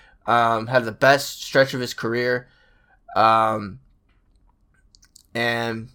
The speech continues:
yeah, man, I mean, there's no, nothing else really to say. Um, he is one of the biggest fan favorites ever. Just such a great guy. Uh, I'm, I'm sure he was a great guy to be around. Obviously, I'm not around the team,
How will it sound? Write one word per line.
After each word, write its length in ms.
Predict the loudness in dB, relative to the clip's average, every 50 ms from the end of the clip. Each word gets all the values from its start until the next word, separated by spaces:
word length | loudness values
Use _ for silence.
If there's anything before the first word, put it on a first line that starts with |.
| _ _
yeah, 200 | 2 4 4 4
man, 240 | 4 0 -2 -2 -2
I 120 | -4 -4 -4
mean, 160 | -6 -6 -6
there's 140 | -6 0 2
no, 160 | 4 4 4
nothing 300 | 4 4 4 4 6 6
else 200 | 6 4 4 2
really 220 | -2 0 0 0
to 100 | -4 -4
say. 360 | -4 0 2 2 4 2 0
Um, 520 | -2 -2 -2 0 0 0 0 -2 -8 -16 -20 _ -20 _ -20 -20 _ -6
he 80 | -2 0
is 240 | 0 0 0 -2
one 180 | 0 2 2 2
of 60 | 2
the 80 | 0 -2
biggest 580 | -4 -6 -12 -8 0 0 2 2 2 -2 0
fan 200 | 0 0 0 0
favorites 380 | 0 0 -2 -2 -2 -4 -10 -8 -4
ever. 400 | -2 -2 0 0 -2 -2 -4 -6 -12 -20 -20 _ _
Just 140 | -10 -6 2
such 180 | 2 2 2 2
a 40 | -4
great 340 | -4 0 0 0 0 2
guy. 360 | 2 4 6 6 6 4 0 -6 -8 -2
Uh, 220 | 0 2 2 2 0
I'm, 160 | 0 -2 -2 -6 -6 -8 -8
I'm 260 | -6 -6 -6 -6 -10 -12
sure 340 | -10 -8 0 4 6 6 6
he 100 | 6 2
was 140 | 0 -2 -6
a 60 | -6
great 260 | -2 0 0 0 0
guy 140 | 0 0 -2
to 60 | -2
be 160 | -4 -4 -4
around. 300 | -2 0 0 0 0 0
Obviously, 360 | 0 -2 -2 -4 -6 -6 -6
I'm 160 | -4 -4 -4 -4
not 280 | -4 -2 -2 -2 -4
around 240 | -4 -4 -4 -4 -4
the 80 | -6 -12
team, 440 | -10 -8 -6 -6 -6 -6 -6 -8